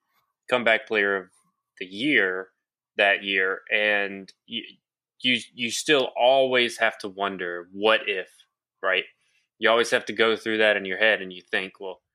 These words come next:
if he hadn't have, if he hadn't hurt himself with that heel injury, fallen so far behind, or once he did get back up to thirteen, if the heel injury had happened, if,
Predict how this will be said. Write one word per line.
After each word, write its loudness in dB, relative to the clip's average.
if -10
he -8
hadn't 0
have, 0
if -10
he -8
hadn't 0
hurt 2
himself -2
with -12
that 2
heel -2
injury, -10
fallen 4
so 0
far 2
behind, -2
or -10
once 0
he 2
did 2
get 4
back 4
up -2
to -18
thirteen, -2
if -6
the -6
heel 0
injury -2
had 0
happened, -2
if, 0